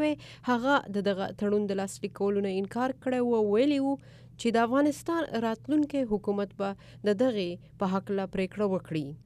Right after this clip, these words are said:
د اکانومیسټ ورځپاڼه لیکي چې له بلې خوا د امریکا ولسمشر باراک اوباما د دفاعي امنیتي تړون د لاسلیک کولو هرکلی کړی دی او ویلي دي چې دا به د دواړو هیوادونو په ګټه تمام شي.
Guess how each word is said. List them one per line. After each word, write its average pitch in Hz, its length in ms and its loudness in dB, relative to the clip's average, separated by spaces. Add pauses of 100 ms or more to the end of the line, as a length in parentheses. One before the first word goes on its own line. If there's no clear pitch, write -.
(120)
د 269 80 4
اکانومیسټ 269 560 2
ورځپاڼه 247 480 0
لیکي 240 240 -4
چې 226 160 -2
له 220 40 -2 (100)
بلې 233 260 2
خوا 220 240 0
د 202 160 0
امریکا 214 400 0
ولسمشر 202 560 -2
باراک 190 320 -4
اوباما 196 340 2 (240)
د 190 160 -2 (300)
دفاعي 339 460 -4
امنیتي 202 460 -2 (120)
تړون 208 320 -2
د 190 160 -4
لاسلیک 190 380 -10
کولو 214 280 0
هرکلی 208 460 0
کړی 285 240 2
دی 311 80 0 (320)
او 240 160 4
ویلي 285 400 2
دي 269 100 0
چې 208 160 -4
دا 208 140 -2
به 196 100 -4
د 185 160 -6
دواړو 285 300 0 (680)
هیوادونو 233 560 4
په 196 160 2
ګټه 165 280 2
تمام 170 280 -2
شي. 170 140 -4